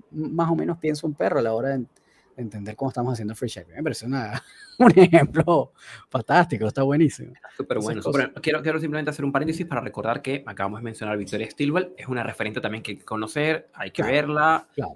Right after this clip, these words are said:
Speaker 2: y hay
Speaker 1: claro.
Speaker 2: que, hay que, así como plantea Román, poder sacar también aprendizajes de allí.
Speaker 1: Claro, y
Speaker 2: Pero bien,
Speaker 1: Victoria
Speaker 2: tenemos a,
Speaker 1: también tiene
Speaker 2: a, tenemos a César,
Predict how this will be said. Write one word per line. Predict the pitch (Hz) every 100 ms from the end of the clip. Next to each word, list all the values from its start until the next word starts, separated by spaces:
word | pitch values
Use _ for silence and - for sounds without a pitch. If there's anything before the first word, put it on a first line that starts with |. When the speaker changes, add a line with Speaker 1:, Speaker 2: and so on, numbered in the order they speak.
| -
Speaker 2:
y | 117
hay | 98
Speaker 1:
claro. |
Speaker 2:
que, | -
hay | 110
que, | -
así | 110 - -
como | 107 107
plantea | 101 95 101
Román, | 113 143
poder | 117 104
sacar | - - 101
también | 107 104 107
aprendizajes | - 101 104 101 101
de |
allí. | 95 90 - _ _ - - -
Speaker 1:
Claro, | 220
y | 147
Speaker 2:
Pero | 165
bien, | 175
Speaker 1:
Victoria |
Speaker 2:
tenemos | 143 156 165
a, |
Speaker 1:
también | 165 165 156
tiene | 139 127
Speaker 2:
a, |
tenemos | 120 131 123
a | 120
César, | 156 175 226